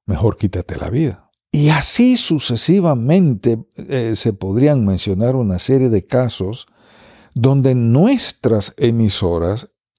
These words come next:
no quiero generalizar, este, Melvin, están como viviendo de espaldas a la historia, están como viviendo de espaldas al presente.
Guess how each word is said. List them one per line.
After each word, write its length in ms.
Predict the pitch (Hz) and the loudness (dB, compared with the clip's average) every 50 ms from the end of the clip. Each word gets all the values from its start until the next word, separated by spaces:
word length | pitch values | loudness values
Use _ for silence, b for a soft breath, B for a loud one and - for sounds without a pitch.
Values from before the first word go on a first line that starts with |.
| _ _ - | _ _ -4
no 440 | 123 107 92 95 101 104 104 101 98 | -2 -2 0 -2 -2 -2 -2 -2 -2
quiero 420 | - - 98 90 92 101 95 82 | -2 0 2 2 4 4 4 2
generalizar, 920 | - - 101 92 98 104 98 82 82 80 80 78 - - - 92 90 90 | 2 0 0 2 2 2 2 2 0 -2 -2 -4 -6 -6 -6 -6 -4 -6
este, 300 | 85 80 - - - 98 | -6 -8 -6 -4 -4 -2
Melvin, 640 | 90 85 87 92 90 90 90 95 95 95 104 120 b b b b b b b b b b b b b b b b b b _ | -2 -2 -2 -2 -2 -4 -4 -2 -2 -2 -4 -4 b b b b b b b b b b b b b b b b b b _
están 480 | 123 - - - - 143 160 170 170 160 | -2 -2 0 0 0 0 2 2 0 2
como 320 | - 156 139 120 113 107 | 2 0 0 2 2 2
viviendo 560 | 104 101 95 98 113 127 135 139 127 127 117 | 2 2 4 4 4 4 4 2 2 2 0
de 80 | 101 95 | 0 -2
espaldas 500 | - - _ - 117 110 104 92 95 98 | -4 -6 _ 0 2 2 2 2 2 2
a 80 | 90 82 | 2 2
la 120 | 82 78 | 0 0
historia, 640 | 73 - - - - 98 78 - - - - - _ _ _ _ _ _ _ _ | -2 -4 -4 -2 -2 -2 -2 -4 -8 -14 -20 -20 _ _ _ _ _ _ _ _
están 260 | - - - - 117 113 | -18 -8 -2 -2 0 0
como 260 | - 139 120 107 98 | 2 2 2 2 2
viviendo 480 | 90 87 87 95 101 113 113 107 101 | 2 2 2 2 2 2 2 2 0
de 80 | 85 80 | 0 -2
espaldas 480 | - - - 104 104 107 107 98 - - | -4 -4 -2 0 0 2 0 0 0 -2
al 140 | 85 - | -4 -4
presente. 920 | - - - - - - - - 131 107 85 - - _ _ - - - | -6 -8 -8 -8 -6 -6 -4 -2 -2 -2 -2 -6 -10 _ _ -20 -20 -20